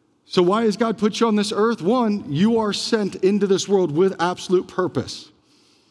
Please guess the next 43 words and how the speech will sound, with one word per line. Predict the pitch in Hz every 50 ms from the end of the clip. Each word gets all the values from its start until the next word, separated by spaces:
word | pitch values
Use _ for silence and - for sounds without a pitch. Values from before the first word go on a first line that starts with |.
| _ _ _ _ _ _ _ _ _ -
And | 180 208 220
in | 233
our | 262 247 220
minds, | 220 233 240 233 196 165
we | 175 214 202
can | 214 196
get | 220 214 214
this | 196 180 147
jumbled | - - 220 226 208 196 175 160
because | 175 151 196 160 147
we | 226 226
start | - 247 233 202 -
thinking | - 214 214 214 214 190 175
that | 170 156 -
there's, | 185 175 147 190
like, | 180 156 131
God's | 123 170 170 180 151 135
varsity | 123 160 165 180 170 - - 185 175 165
and | 165 151
God's | 156 160 165 160 147 131
J | 131 170 160 156
V. | 147 165 170 180 185 185 185 - - - _ _ _ _ _
We've | - 147
talked | - 180 175 - 180
about | 185 180 -
this | 180 -
before. | - 185 147 - 190 190 190 190 185
There's, | 175 170 160 139
like, | 180 156 143 -
people | 180 190 - 196 175
that | 180 160
are | 160 165
in | - 165 180 180
the | 180 165
game | 143 165 170 180 185 175
and | 156 139
some | - 180 170
who | 151 160
ride | 160 156 156 156 139
the | 135
bench. | 120 131 127 143 165 175 - - - - - _ - - - _ _ _ -
That | 185 196 -
there's | - 220 185 - -